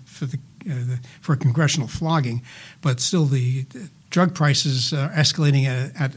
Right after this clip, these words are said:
a, an unbelievable rate here in the U S, and something's gotta be done about it.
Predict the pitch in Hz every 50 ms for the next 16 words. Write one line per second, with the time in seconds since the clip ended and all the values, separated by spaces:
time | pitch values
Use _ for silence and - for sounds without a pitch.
0 | - 185 135 127 123 123 - - - - - - - - 165 151 160 151 135 143
1 | 147 147 131 131 123 120 117 - - - - - _ - - 151 147 135 120 -
2 | - - - _ _ _ _ - 165 139 131 123 123 123 127 127 123 117 - -
3 | - - - _ _ - - - 147 135 - - 170 143 127 123 123 131 123 123
4 | 120 110 131 120 117 110 110 107 107 -